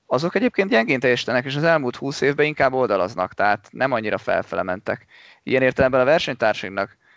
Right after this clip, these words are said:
ö, sem volt az utóbbi öt évben,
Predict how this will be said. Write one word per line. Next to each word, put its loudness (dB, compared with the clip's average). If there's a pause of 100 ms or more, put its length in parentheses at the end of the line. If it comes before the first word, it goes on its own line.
(200)
ö, 0
sem 0
volt 0
az -14
utóbbi 0
öt -2
évben, 0